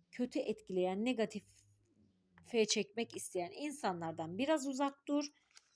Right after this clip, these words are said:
Ee, böyle bir durum çıkmış. Yani şöyle bir zamana girmişsin açıkçası. Az insan, çok huzur.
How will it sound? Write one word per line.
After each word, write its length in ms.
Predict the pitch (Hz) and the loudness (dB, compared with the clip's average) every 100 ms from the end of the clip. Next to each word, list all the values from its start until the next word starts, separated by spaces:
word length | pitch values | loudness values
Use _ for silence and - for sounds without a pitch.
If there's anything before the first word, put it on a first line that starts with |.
| _ _ - _ _ _ | _ _ -20 _ _ _
Ee, 340 | 180 180 185 190 | -6 -4 -4 -2
böyle 320 | 302 277 202 | 0 2 2
bir 240 | 269 254 | 0 -4
durum 220 | 202 208 202 | -4 -4 -6
çıkmış. 360 | - - 180 | -10 -16 -4
Yani 180 | 285 285 | -2 0
şöyle 320 | - 349 294 | 2 2 2
bir 120 | 233 | 0
zamana 560 | 220 180 202 190 180 175 | 0 2 2 2 0 -2
girmişsin 480 | 170 175 170 - 185 | 0 0 0 -4 -2
açıkçası. 680 | 196 - - - 175 185 - - - - | -2 -2 -4 -4 -4 -6 -10 -18 -20 6
Az 280 | 311 381 277 | 10 10 10
insan, 580 | - 285 277 330 339 392 - _ _ | 4 2 4 6 6 4 -6 _ _
çok 380 | - 254 247 - | 2 4 4 2
huzur. 540 | 202 190 170 180 - | 0 0 0 -2 -2